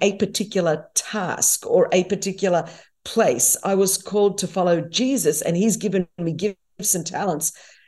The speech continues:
that have expressed themselves in different ways at different times for his purposes, I pray. So then, uh, now, as I've accumulated that wisdom, a, a different level of skill, a breadth of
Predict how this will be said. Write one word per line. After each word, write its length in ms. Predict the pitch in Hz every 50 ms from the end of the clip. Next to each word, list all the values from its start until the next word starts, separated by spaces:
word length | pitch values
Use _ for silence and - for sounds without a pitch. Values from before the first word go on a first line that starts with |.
| _ _ -
that 200 | 147 208 180 180
have 220 | 175 185 175 165
expressed 400 | 175 - - - - 220 220 -
themselves 380 | 202 185 175 - 180 175 151 170
in 60 | 160
different 280 | 160 196 208 202 - -
ways 200 | 175 175 202 175
at 80 | 156
different 280 | - 190 190 190 160 -
times 300 | 180 165 170 175 175 -
for 200 | - 190 180 156
his 160 | 180 170 -
purposes, 560 | - - 196 202 - 214 - - 170 151 156 - - - - - -
I 80 | -
pray. 500 | 180 175 - 202 208 190 147 170 185 - - - - - - - - -
So 260 | - - - 214 208
then, 280 | 180 220 214 196 202 - - _ _ _ _ _ _ _ _ _ _ - -
uh, 240 | 208 240 254 262 - -
now, 500 | 220 208 226 247 254 269 277 254 - - - _ -
as 200 | 226 233 233 233
I've 120 | 220 185
accumulated 500 | 202 208 - - 254 254 247 240 240 233
that 200 | 202 - - 175
wisdom, 560 | 196 269 269 233 - 269 269 262 262 262 254 - -
a, 140 | - 165 - -
a 40 |
different 340 | 165 160 214 220 - 226 220
level 180 | 208 202 185 190
of 100 | 180 -
skill, 720 | - - - - - - 262 262 269 262 262 269 254 - -
a 80 | 170
breadth 460 | 135 165 170 202 220 220 220 - -
of 360 | 208 202 190 180 156 - -